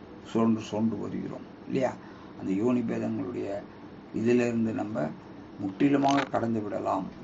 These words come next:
அப்படின்ற ஒரு உண்மையை அமர்கவி நமக்கு தெளிவுபடுத்துறார். சரிங்களா?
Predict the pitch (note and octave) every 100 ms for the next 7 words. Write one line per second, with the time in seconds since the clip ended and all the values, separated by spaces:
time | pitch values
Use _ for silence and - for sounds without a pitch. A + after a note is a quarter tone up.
0 | - - A2 A2 A2 G2 F#2+ F#2 G2 A#2
1 | A2+ G#2+ G2+ G2 - - - - G#2+ A2+
2 | G#2+ G2 F#2 F2 F2 - A2+ A2+ G2+ F#2+
3 | F2+ - F2 - - - - G#2 G2 F#2+